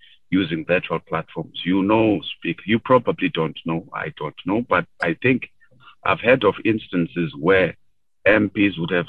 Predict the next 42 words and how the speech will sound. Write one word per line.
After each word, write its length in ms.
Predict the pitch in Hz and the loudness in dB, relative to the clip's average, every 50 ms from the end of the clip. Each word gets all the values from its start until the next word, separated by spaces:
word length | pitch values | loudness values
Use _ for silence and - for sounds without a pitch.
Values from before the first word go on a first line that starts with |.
| - | -4
two 160 | - 107 107 101 - | -2 -2 -2 0 0
cell 200 | 104 98 92 87 - | 2 2 2 0 -2
phones, 340 | - 87 80 76 78 78 - - | -4 -6 -6 -6 -8 -10 -8 -4
one 380 | 85 82 87 90 95 98 98 95 | -2 0 0 2 2 0 0 0
attending 520 | - 87 - - 104 95 98 87 80 80 | -2 -4 -6 -4 -2 -2 -2 -2 -2 -4
another 320 | 78 80 90 92 85 85 | -2 -2 -2 -2 -2 -2
meeting, 540 | 80 80 85 92 90 - - 85 80 80 78 - | 0 0 0 0 -2 -2 -4 -6 -6 -6 -6 -6
another 420 | 80 82 85 95 92 85 85 78 | -4 -2 -2 -2 -2 -2 -2 -2
meet-, 240 | 80 87 90 87 - _ - - 87 92 | -2 -2 -2 -2 -4 _ -14 -12 -8 -6
another 360 | 92 87 87 92 90 87 82 - | -4 -2 -2 0 0 -2 -4 -2
cell 160 | - 98 101 95 - | -2 -2 -2 -2 -4
phone 140 | 98 95 90 | -4 -4 -4
attending 440 | 85 82 - - 107 107 95 92 87 | -4 -4 -2 -2 0 0 0 0 -2
another 300 | 82 85 85 82 - 80 | -2 -2 -2 -2 -4 -4
meeting, 340 | 82 87 90 - - 87 92 | -4 -4 -4 -4 -4 -2 -2
and 140 | 90 85 | -2 0
both 180 | - 92 104 110 - - | 0 0 0 0 0 0
cell 160 | 101 98 98 - | -2 -2 0 0
phones 240 | 101 98 90 82 85 | -2 -2 0 0 0
are 80 | 87 | 0
in 100 | 95 101 | 0 0
the 120 | 90 90 78 | -2 -2 -2
bag, 280 | - 87 90 87 82 - _ _ _ _ - - - - - - - - _ - | -2 0 0 0 -2 -4 _ _ _ _ -20 -20 -20 -20 -20 -20 -20 -14 _ -4
and 140 | 95 92 95 | -2 -2 -2
the 60 | 92 | 0
people 340 | - 117 110 - 110 104 85 | 2 0 2 2 2 0 0
continue 560 | - 95 90 87 - 104 104 101 101 104 101 | 2 0 0 0 0 2 2 4 4 4 2
with 140 | 95 87 80 | 2 2 0
their, 360 | 85 85 85 82 82 85 - _ - | -2 -2 -2 -2 -4 -6 -12 _ -6
their 100 | 92 - - | -6 -4 -2
daily 260 | - 92 92 90 95 87 | -2 0 0 0 0 -2
business 440 | 80 92 92 80 85 87 85 - - | -2 -2 -2 -2 -2 -4 -4 -4 -4
without 280 | 90 - 110 113 - | -2 0 0 2 2
attending 480 | 123 110 - - 101 95 87 82 82 82 | 0 -2 -4 -2 -4 -2 -2 -2 -2 -4
to 100 | - - | -6 -8
those 240 | - 82 82 80 - - | -6 -6 -6 -6 -4 -4
meetings. 300 | 85 87 - - 82 - | -4 -4 -4 -6 -8 -6
And 140 | - 85 85 | -4 -4 -2
when 140 | 87 90 85 | -2 -2 0
they 80 | 87 95 | 2 2
are 140 | 95 95 | 2 2
called 400 | - - - 139 143 143 131 113 | 0 -2 0 4 4 4 4 2